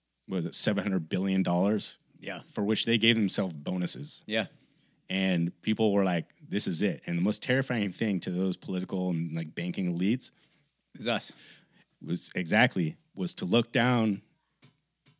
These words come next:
Speaker 1: on the street and see Antifa and the Tea Party, right and left. There was no right and left anymore. It was like, "These people need,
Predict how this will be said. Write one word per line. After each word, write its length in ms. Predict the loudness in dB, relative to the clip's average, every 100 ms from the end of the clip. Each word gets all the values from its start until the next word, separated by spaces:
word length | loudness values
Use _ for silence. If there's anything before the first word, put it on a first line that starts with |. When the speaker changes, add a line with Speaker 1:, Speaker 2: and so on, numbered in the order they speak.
| -4
Speaker 1:
on 100 | 2
the 60 | 6
street 460 | 6 8 4 4 0
and 80 | 0
see 500 | 4 4 4 0 -10 _ _ -6
Antifa 680 | -4 0 0 2 0 0 -2
and 120 | -4
the 40 |
Tea 220 | -2 -2
Party, 520 | -2 -2 -2 -2 -6 -10 _ _ _ -4
right 300 | 2 2 2
and 220 | 0 0
left. 180 | 0 2
There 100 | 2
was 100 | 4
no 120 | 4
right 260 | 6 4 4
and 80 | 2
left 220 | 0 0
anymore. 420 | 0 0 0 -2 -6
It 40 | -4
was 280 | 0 0
like, 280 | -2 -4 -10 _ _ _
"These 180 | -4 -4
people 300 | -2 -2 0
need, 300 | 2 0 -2